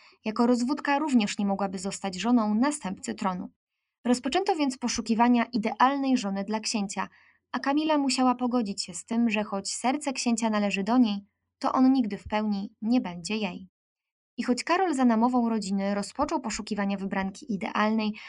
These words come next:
w końcu stanął na ślubnym kobiercu i powoli układał sobie życie u boku Diany, to wciąż myślał o Kamili.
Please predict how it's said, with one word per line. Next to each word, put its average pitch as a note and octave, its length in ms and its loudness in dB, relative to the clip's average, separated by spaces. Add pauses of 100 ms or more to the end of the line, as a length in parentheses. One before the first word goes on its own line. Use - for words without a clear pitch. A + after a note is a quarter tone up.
(120)
w - 100 -16
końcu A3+ 300 4
stanął G#3+ 340 2
na A3+ 100 2
ślubnym G#3+ 380 0
kobiercu A3 560 0
i A3+ 180 2
powoli B3+ 420 2
układał A#3+ 360 -2
sobie G#3+ 280 0
życie A3+ 280 -4
u G#3+ 80 -2
boku G#3+ 260 -2
Diany, A#3 380 2 (360)
to A3 100 -8
wciąż D#4 360 -2
myślał F#3+ 500 -6 (120)
o - 100 -18
Kamili. F#3 540 -2